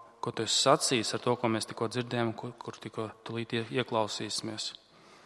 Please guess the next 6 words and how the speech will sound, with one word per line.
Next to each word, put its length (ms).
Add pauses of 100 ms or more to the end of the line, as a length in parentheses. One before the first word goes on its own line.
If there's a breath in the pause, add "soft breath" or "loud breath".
(680 loud breath)
Uh, 340 (1300 soft breath)
lūdzam 260
to 120
Jēzus 360
nopelnu 440
dēļ. 280